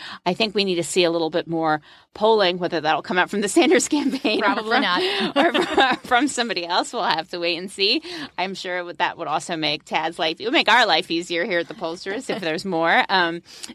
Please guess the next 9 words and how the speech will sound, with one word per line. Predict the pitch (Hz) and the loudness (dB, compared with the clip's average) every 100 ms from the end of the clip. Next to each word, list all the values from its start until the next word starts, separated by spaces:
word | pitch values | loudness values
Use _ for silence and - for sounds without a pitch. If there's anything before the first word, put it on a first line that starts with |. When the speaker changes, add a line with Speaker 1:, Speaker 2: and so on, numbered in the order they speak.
| - | -2
Speaker 1:
uh, | 185 160 139 | 2 2 2
just | - 202 - | -4 -6 -2
to | 170 127 | -2 -2
parse | - 196 185 | 0 0 2
that | 180 156 | 0 2
out, | 151 | 2
'cause | - 160 | 0 -2
I | 160 | -4
think, | 165 185 170 | 0 -2 -2